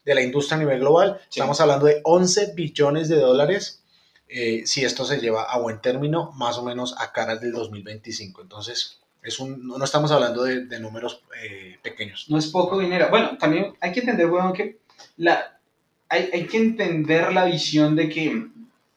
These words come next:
Speaker 2: poniéndolo obviamente con un ejemplo muy somero, un poco asimétrico, si se quiere, pues, nadie que tenga un cultivo de maíz o, o, o un país que viva del cultivo de maíz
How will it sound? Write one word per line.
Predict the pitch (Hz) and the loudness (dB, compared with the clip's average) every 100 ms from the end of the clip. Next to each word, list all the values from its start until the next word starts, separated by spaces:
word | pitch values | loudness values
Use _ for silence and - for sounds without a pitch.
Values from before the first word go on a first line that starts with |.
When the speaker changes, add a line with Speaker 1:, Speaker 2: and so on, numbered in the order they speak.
| _ - - - | _ -20 -20 -4
Speaker 2:
poniéndolo | 139 139 139 170 151 | 0 2 4 6 6
obviamente | 127 143 151 | 4 0 -2
con | 151 135 | 0 0
un | 123 | 0
ejemplo | 131 127 143 | -2 -4 -4
muy | 135 | -6
somero, | 131 120 113 107 117 104 - - - - | -6 -4 -2 0 0 -2 -6 -16 -18 -8
un | |
poco | 135 143 151 | -4 2 2
asimétrico, | 131 120 131 123 120 117 | 2 -2 -4 -4 -10 -10
si | 117 | -10
se | 113 - | -10 -6
quiere, | 110 113 _ _ _ _ _ _ _ | -6 -6 _ _ _ _ _ _ _
pues, | - - | -20 -14
nadie | 120 127 147 160 170 | -2 2 4 4 4
que | - 170 | 2 0
tenga | 143 143 | 2 2
un | 151 | 2
cultivo | 156 - 160 156 | 2 2 6 8
de | 160 | 8
maíz | 143 131 139 143 147 | 4 2 -2 0 0
o, | 135 | 2
o, | 127 123 123 | 0 0 0
o | 127 | -2
un | 127 | 0
país | 143 143 151 - | 2 4 4 0
que | 147 | -2
viva | 139 151 147 | 2 4 4
del | 143 | 4
cultivo | 143 135 127 123 | 0 -6 -2 0
de | 131 | 0
maíz | 131 123 127 | 0 -2 -4